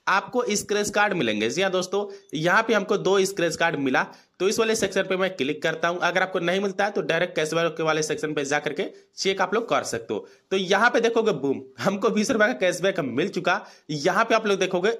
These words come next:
ईजीली तरीके से हमको बीस रुपया का कैशबैक देखने को मिला। यहाँ पे देख सकते हो आपके पास जो भी अकाउंट है, हर अकाउंट में ट्राई करोगे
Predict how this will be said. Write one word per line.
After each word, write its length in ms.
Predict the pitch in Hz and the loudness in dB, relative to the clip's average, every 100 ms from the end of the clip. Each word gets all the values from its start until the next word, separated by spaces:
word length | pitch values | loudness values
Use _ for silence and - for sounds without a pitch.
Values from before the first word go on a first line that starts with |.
| - | -2
ईजीली 380 | 208 196 220 226 | -2 0 -2 0
तरीके 340 | 185 156 147 | 0 0 0
से 260 | 135 170 185 - - | 0 0 -2 -8 -2
हमको 340 | 165 208 214 233 | 0 2 4 4
बीस 260 | 202 220 | 4 4
रुपया 180 | 220 220 | 4 4
का 100 | 214 208 | 4 4
कैशबैक 520 | 196 165 160 185 190 | 4 2 4 2 2
देखने 280 | 156 160 147 | 0 0 2
को 160 | 180 | 2
मिला। 280 | 170 143 110 - - | 2 2 0 -2 -8
यहाँ 300 | 127 156 202 | -2 2 2
पे 120 | 208 | 2
देख 160 | 190 196 | 0 0
सकते 160 | 190 | 0
हो 80 | 185 | 2
आपके 180 | 180 185 | 2 2
पास 200 | 185 185 | 0 0
जो 140 | 160 208 | 2 2
भी 100 | 202 | 2
अकाउंट 320 | 190 190 185 | 2 2 2
है, 80 | 170 | 2
हर 200 | 190 190 | 2 2
अकाउंट 260 | 185 180 | 2 2
में 120 | 180 180 | 2 2
ट्राई 200 | 175 170 | 2 2
करोगे 380 | 160 160 202 | 0 0 -2